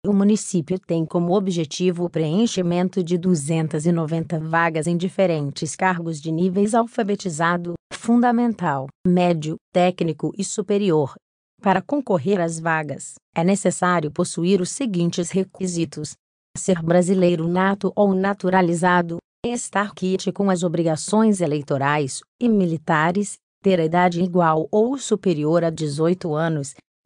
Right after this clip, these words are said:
comprovar a escolaridade e os requisitos específicos exigidos para ocupar o cargo no momento da posse, ter aptidão física e mental para o exercício das atribuições do cargo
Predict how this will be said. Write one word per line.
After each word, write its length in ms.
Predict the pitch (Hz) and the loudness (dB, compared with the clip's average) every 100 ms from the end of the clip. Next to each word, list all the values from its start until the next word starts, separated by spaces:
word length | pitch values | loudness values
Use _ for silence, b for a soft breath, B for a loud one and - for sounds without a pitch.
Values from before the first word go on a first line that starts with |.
| - | -4
comprovar 580 | 254 240 180 151 185 190 | -2 0 0 2 2 2
a 60 | |
escolaridade 1040 | 202 - 170 160 165 160 156 151 151 - 170 - | 0 -2 -2 0 0 0 0 0 -2 -8 -10 -8
e 120 | - 185 | -2 -2
os 100 | - | 2
requisitos 720 | 185 - 190 180 180 180 175 | 0 0 -8 -2 -2 -2 -4
específicos 880 | 180 - 185 - 208 - 208 226 185 | -4 -2 -4 -2 -2 -2 -2 -2 0
exigidos 760 | 180 175 190 160 170 139 131 - _ | -2 -2 -2 -2 -4 -4 -8 -14 _
para 300 | - 233 202 | 0 2 4
ocupar 500 | 196 220 240 - 170 | 4 2 -4 -2 0
o 80 | 190 | 0
cargo 400 | 196 185 190 185 | 0 0 0 0
no 120 | 175 | 2
momento 440 | 180 165 165 185 214 | 2 2 0 0 -2
da 120 | 175 | -4
posse, 480 | - 208 202 - 190 _ _ | 0 2 2 -2 -10 _ _
ter 180 | - 190 | 0 0
aptidão 640 | 175 - 208 - 214 185 175 | 0 -2 -6 -4 -2 0 0
física 540 | - 175 160 147 156 | 0 -2 -2 -4 -4
e 60 | 147 | -2
mental 520 | 175 196 185 185 208 | 0 -2 0 0 0
para 240 | 208 196 | 2 2
o 40 | 185 | 2
exercício 640 | 165 151 - 214 208 185 | 0 -2 -4 -4 -2 -2
das 240 | 165 160 165 | 0 0 2
atribuições 880 | 220 208 196 190 170 - 202 190 | 0 0 2 2 0 0 2 2
do 80 | 160 | 0
cargo 560 | 180 175 170 151 151 | -2 0 0 -2 -8